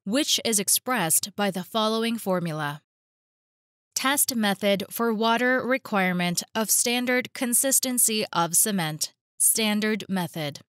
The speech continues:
Let's have a summary of today's lesson. First,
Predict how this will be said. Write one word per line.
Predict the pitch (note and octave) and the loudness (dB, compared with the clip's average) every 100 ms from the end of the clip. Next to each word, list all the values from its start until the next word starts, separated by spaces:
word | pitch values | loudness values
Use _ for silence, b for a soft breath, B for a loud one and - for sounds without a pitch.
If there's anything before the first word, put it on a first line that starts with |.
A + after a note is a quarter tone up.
| _ _ _ | _ _ _
Let's | - C4+ E4+ - | -2 0 2 2
have | B3+ A3+ A3+ | 0 0 0
a | - | 0
summary | C4 C#4 C#4+ A3 F#3 F3 | 2 2 2 2 2 2
of | F3+ F3 | 0 -2
today's | G3+ D#3+ F#3 G#3+ G#3 | -4 -2 -2 0 0
lesson. | F#3+ D#3+ F3 D#3 D3 D#3+ _ _ _ _ | 0 0 -2 -4 -8 -12 _ _ _ _
First, | D4 A3 F3 - - | 0 2 2 2 0